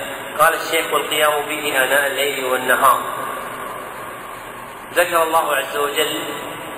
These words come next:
في آية من آيات كتابه ما حال بعض أهل الكتاب ممن يتلون كتاب الله سبحانه وتعالى في هذه الأوقات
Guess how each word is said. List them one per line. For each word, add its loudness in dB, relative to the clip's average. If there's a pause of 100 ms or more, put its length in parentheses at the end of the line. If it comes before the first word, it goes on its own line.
(120)
في 2
آية 0
من -4
آيات 0
كتابه 0
ما 4 (1080)
حال 4
بعض 2
أهل -2 (140)
الكتاب 4 (220)
ممن 2
يتلون 2 (960)
كتاب 4
الله 2
سبحانه 2
وتعالى 0
في -4
هذه 0
الأوقات 2